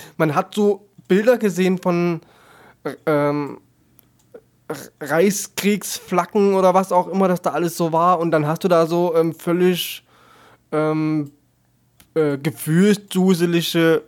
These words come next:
äh, Musik gehört und so. Das hat irgendwie auch gar kein Bild ergeben.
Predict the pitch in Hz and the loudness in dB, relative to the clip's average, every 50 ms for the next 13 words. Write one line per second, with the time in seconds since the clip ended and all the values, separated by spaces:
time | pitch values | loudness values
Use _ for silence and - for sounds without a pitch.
0 | 151 160 - - 151 143 143 147 147 139 156 202 202 196 - 320 214 156 127 135 | -6 -6 -4 -2 0 2 2 2 2 2 0 0 0 0 0 0 2 2 0 0
1 | 131 139 135 127 139 131 139 139 - - 190 196 - 202 190 185 180 165 175 160 | -2 -2 -4 -4 -4 -4 -4 -4 -2 -2 -2 0 2 2 4 4 4 2 0 -2
2 | 151 - - - 156 - - 160 151 147 143 139 127 123 165 208 240 294 320 302 | -2 -2 -2 -4 -4 -2 0 0 2 2 0 -2 -2 0 0 2 2 0 -2 -4
3 | - - 156 135 - 127 120 120 117 113 113 113 113 120 | -4 -4 -4 -4 -2 -4 -4 -4 -4 -4 -4 -6 -6 -8